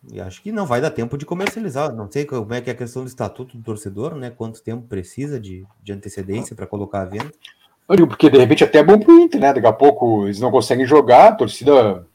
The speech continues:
Speaker 2: começar a, a incomodar o Silvinho e coisa, atrapalhar o time, sei lá. Mas então, enfim, tendência que não tenha.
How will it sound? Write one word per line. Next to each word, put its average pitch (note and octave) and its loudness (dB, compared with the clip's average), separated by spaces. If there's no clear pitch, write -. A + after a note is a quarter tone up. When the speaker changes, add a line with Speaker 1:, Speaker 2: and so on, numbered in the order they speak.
Speaker 2:
começar A#2 4
a, E2+ -2
a A2 -18
incomodar A2+ 2
o A#2 -18
Silvinho A#2 -6
e A2 -14
coisa, B2+ -2
atrapalhar A2+ 0
o A2 -2
time, D#3+ -6
sei E3 -2
lá. E3 6
Mas G2 -14
então, A2+ -6
enfim, G2 -12
tendência G2 -6
que A2 -6
não A2 0
tenha. G2 -4